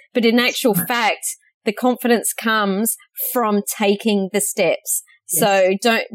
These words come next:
Speaker 1: don't wait for that time where you feel that it's right, because if it feels right, it's, it should have happened way, way
Speaker 2: Yeah.
Speaker 1: before that. Yeah.
Speaker 2: Yeah.
Speaker 1: That's a
Speaker 2: And,
Speaker 1: great
Speaker 2: and,
Speaker 1: point.
Speaker 2: and I also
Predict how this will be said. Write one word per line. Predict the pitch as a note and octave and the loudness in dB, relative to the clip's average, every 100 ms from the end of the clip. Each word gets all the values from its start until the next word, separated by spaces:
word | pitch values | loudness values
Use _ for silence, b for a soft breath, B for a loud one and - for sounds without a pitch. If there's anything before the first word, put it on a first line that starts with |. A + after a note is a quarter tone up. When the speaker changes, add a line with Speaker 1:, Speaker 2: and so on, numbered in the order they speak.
| - | -2
Speaker 1:
don't | A#3 B3 G#3 G3 | 2 2 0 -2
wait | G#3 G#3+ G3+ - - | 0 0 -2 -8 -6
for | G3+ F#3 F3+ F3+ F3+ _ _ G#3 | -2 2 2 0 -6 _ _ -4
that | F3+ - - - | -4 -4 -10 -6
time | G#3 G#3+ G3+ E3+ A3+ D#4 - - | -2 0 0 0 -2 -4 -6 -2
where | G#3+ | 0
you | F#3+ E3+ | 0 -4
feel | - B3+ C4 B3+ A#3 | 0 4 6 6 6
that | A3 G#3+ | 4 0
it's | G#3 G#3 | 0 0
right, | G#3 A3+ C#4+ - | 0 0 -2 -2
because | A3+ A3 F#3 - | -2 0 -2 -4
if | A3 | -2
it | A3 - | -2 0
feels | B3+ A3+ G#3+ G#3 | 0 2 0 -2
right, | G#3 G3 F#3+ B3 - | -2 0 0 -2 -4
it's, | - G3 - - - - _ _ - | -6 -6 -4 -4 -4 -6 _ _ -2
it | G#3+ | 0
should | - A3 | 2 0
have | G#3 | 0
happened | G#3+ A3+ G3 F3+ F3+ - - | -4 -2 -2 -2 -8 -12 -4
way, | G#3+ G3 F#3+ | 0 2 4
way | F3+ E3+ | 2 0
Speaker 2:
Yeah. | F3 | 0
Speaker 1:
before | F3+ F3+ | 0 0
that. | D#3 D3 - - | 0 -2 -4 -8
Yeah. | G3+ | -2
Speaker 2:
Yeah. | F#3 F3+ - _ - | -2 -2 -12 _ -2
Speaker 1:
That's | A3 - | 0 0
a | G#3 | 0
Speaker 2:
And, | A#3+ | 2
Speaker 1:
great | G3 C4 | 4 2
Speaker 2:
and, | C4 | 2
Speaker 1:
point. | F#3+ E3+ - | -2 -2 0
Speaker 2:
and | B3 B3 | 4 4
I | B3+ | 4
also | C#4+ - | 4 2